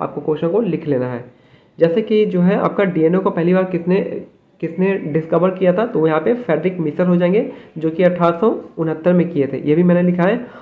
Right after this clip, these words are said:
और या, और यहाँ पे भी question मैंने एक लिखा है कि एटीपी formation क्या होता है आपका, कब cycle से होता है एटीपी formation। तो ये सब question जो है थोड़े टफ category के हैं और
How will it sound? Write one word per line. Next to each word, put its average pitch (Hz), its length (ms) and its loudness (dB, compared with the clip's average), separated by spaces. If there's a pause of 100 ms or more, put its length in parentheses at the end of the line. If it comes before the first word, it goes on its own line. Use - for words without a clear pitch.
(140)
और 151 120 0
या, 180 140 2 (400)
और 143 380 0 (140)
यहाँ 147 200 0
पे 175 120 -2
भी 190 120 2
question 180 280 -2
मैंने 180 320 2
एक 180 140 0
लिखा 170 240 -2
है 208 100 0
कि - 240 -6
एटीपी 185 300 -4
formation 175 400 -2
क्या 175 120 -2
होता 160 180 -4
है 160 40 0
आपका, 165 200 -2 (320)
कब 180 240 2
cycle 151 260 0
से 180 100 -4
होता 151 260 -2
है - 180 -2
एटीपी 147 260 -2
formation। 127 440 -4 (340)
तो - 60 -6
ये 202 160 4
सब 214 180 -2
question 202 200 -2
जो 185 100 0
है 190 160 -2
थोड़े 175 160 4
टफ 180 280 0
category 175 360 0
के 175 80 -2
हैं 175 300 -4
और 160 560 2